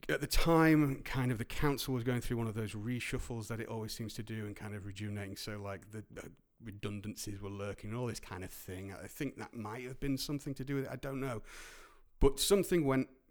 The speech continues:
weird in my mind, and I realized I was more creative than I probably gave myself credit for. Um, I've always played music and I've always played in bands. Uh, but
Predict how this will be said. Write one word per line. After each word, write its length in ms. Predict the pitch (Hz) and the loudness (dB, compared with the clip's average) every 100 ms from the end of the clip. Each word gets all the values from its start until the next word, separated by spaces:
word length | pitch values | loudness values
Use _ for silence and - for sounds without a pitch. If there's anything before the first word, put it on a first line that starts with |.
| _ _ | _ _
weird 400 | 127 123 120 110 | -2 2 2 2
in 100 | 107 | 2
my 80 | 107 | 2
mind, 300 | 107 107 95 | 2 0 -4
and 120 | 104 | -4
I 140 | 107 107 | -2 -2
realized 840 | 113 117 139 147 139 131 117 - - | -2 2 4 4 2 0 -4 -6 -4
I 140 | 110 | -4
was 500 | 107 107 107 104 - - - _ _ _ - | -2 -4 -6 -6 -10 -12 -18 _ _ _ -4
more 320 | 113 120 117 | 0 0 0
creative 680 | - 120 110 107 - 101 98 | -2 -4 -2 -4 -6 -8 -8
than 140 | 101 | -6
I 340 | 98 92 92 90 _ _ | -6 -6 -8 -12 _ _
probably 640 | - - 120 101 95 98 95 | -8 -6 -6 -8 -10 -12 -8
gave 220 | 101 98 | -8 -6
myself 420 | 95 90 - 101 - | -6 -8 -8 -8 -8
credit 340 | - 98 98 | -6 -8 -10
for. 300 | - 80 80 - - - | -12 -10 -8 -10 -12 -12
Um, 360 | 87 87 90 - - | -10 -8 -10 -10 -8
I've 120 | 98 | -2
always 220 | 117 110 | -2 -2
played 220 | - 107 | -4 -4
music 340 | 90 92 87 87 | -4 -8 -10 -12
and 100 | 92 | -12
I've 60 | |
always 180 | 98 92 | -10 -10
played 280 | - 92 90 | -10 -12 -10
in 120 | 82 | -10
bands. 500 | 87 82 85 90 - - - - - _ | -10 -10 -12 -16 -18 -20 -20 -20 -20 _
Uh, 340 | - 98 98 95 - - | -8 -6 -4 -6 -6 -2
but 180 | 113 | -2